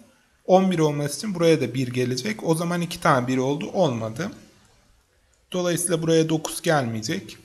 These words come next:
Buraya üç geliyor. Üç, bir daha dört, yedi daha on bir. Buraya dokuz geliyor. Dokuz, beş daha on dört, iki daha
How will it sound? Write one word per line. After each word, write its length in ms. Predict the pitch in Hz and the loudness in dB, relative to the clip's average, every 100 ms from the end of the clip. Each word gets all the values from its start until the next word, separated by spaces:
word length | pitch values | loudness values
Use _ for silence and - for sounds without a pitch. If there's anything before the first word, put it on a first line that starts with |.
| _ _ _ _ _ _ _ _ _ _ _ _ _ | _ _ _ _ _ _ _ _ _ _ _ _ _
Buraya 220 | 165 170 170 | -2 0 0
üç 280 | 190 - | -2 -4
geliyor. 500 | - 120 117 147 214 - - | -4 -4 -2 -4 -6 -10 -8
Üç, 300 | 185 165 - | -6 -4 -4
bir 200 | 151 127 | -2 0
daha 340 | 120 104 127 123 | -2 -2 -4 0
dört, 400 | 185 233 - - _ _ _ _ _ _ _ | 0 0 -8 -20 _ _ _ _ _ _ _
yedi 400 | 143 156 180 185 | 0 2 2 2
daha 440 | 156 143 190 262 - - _ | 0 0 -2 -4 -10 -20 _
on 280 | 185 156 113 | 2 2 0
bir. 340 | 151 240 - - _ | -4 -6 -10 -16 _
Buraya 300 | 185 180 147 | 0 2 2
dokuz 340 | 123 120 - - | 0 -6 -10 -6
geliyor. 400 | 120 123 185 180 | -4 -2 -4 -2
Dokuz, 440 | 175 175 156 - | -4 -4 -8 -4
beş 260 | 135 123 - | -4 -4 -4
daha 220 | 120 120 | -4 -4
on 340 | - 160 190 | -4 -4 -2
dört, 360 | 190 214 214 - - _ _ - | -2 -4 -6 -18 -20 _ _ -10
iki 280 | 175 156 | -8 -6
daha 420 | 120 117 202 233 | -6 -4 -4 -6